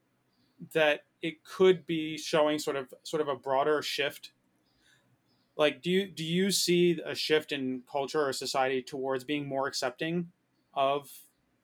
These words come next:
non, non-conforming relationships? Not really, this is not really a legal question, but more sort of a personal experience having,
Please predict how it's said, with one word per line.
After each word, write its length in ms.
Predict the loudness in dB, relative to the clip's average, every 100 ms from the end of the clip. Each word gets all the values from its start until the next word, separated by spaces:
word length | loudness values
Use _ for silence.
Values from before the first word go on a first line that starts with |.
| _ _ _
non, 680 | -12 -2 0 0 -2 -6 -10 -12
non-conforming 1040 | -6 -2 -2 -2 -8 -8 -6 -6 -6 -8 -10 _ _ _ -8
relationships? 840 | -2 -2 -2 0 0 0 -10 -12 _ _ _ _ _ -4
Not 240 | 4 6
really, 220 | 6 6
this 100 | 4
is 60 | 4
not 140 | 4
really 180 | 4 2
a 40 | 2
legal 260 | 2 2
question, 360 | 0 -2 -2 -6
but 140 | -6
more 240 | 0 0 2
sort 160 | 0
of 100 | 0
a 80 | -2
personal 540 | -6 2 2 2 -2
experience 640 | -4 -4 -4 -2 -2 -6 -10 _ _ _ _ _
having, 640 | -4 0 0 -2 -4 -8